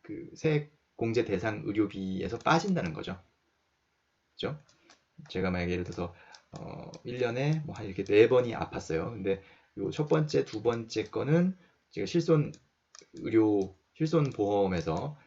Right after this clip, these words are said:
이제 보장을 받아서 치료비를 받았고, 세 번째, 네 번째 다친 거는 이제 해당되는 게 아니어서 그냥 치료비를 지불했다. 그런 상황이면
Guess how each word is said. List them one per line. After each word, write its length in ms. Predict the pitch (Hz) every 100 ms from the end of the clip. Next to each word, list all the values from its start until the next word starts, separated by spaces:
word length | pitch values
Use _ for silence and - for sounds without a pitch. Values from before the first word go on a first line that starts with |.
| _
이제 120 | 95
보장을 320 | 104 113 113
받아서 540 | 101 90 87 127 151 151 _
치료비를 380 | - 175 147 127
받았고, 500 | - 95 92 - - _ _ _ _ _ -
세 180 | -
번째, 260 | 170 175 165
네 120 | 104 98
번째 160 | 107
다친 260 | 98 92 -
거는 500 | 101 135 165 170 190
이제 220 | - 92
해당되는 640 | 143 147 135 123 113 110
게 80 | 107
아니어서 440 | 95 92 92 87 82
그냥 160 | 95
치료비를 480 | 90 147 127 117 107 - - -
지불했다. 760 | - 107 123 165 85 98 95 - _ _ _ _ -
그런 180 | 120
상황이면 600 | 131 120 107 101 135 92